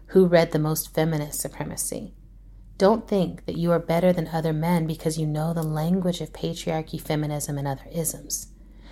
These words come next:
It's the overcharged competitive nature,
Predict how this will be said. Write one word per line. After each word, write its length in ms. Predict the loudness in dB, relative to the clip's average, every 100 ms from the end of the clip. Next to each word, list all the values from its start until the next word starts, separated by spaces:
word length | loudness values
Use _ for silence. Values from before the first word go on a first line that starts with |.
| -16 -2
It's 160 | 0
the 180 | 2 2
overcharged 880 | 4 4 4 0 -2 0 0 0 -4
competitive 560 | -6 -4 -2 -2 -2 -2
nature, 540 | -4 -4 -6 -10 -12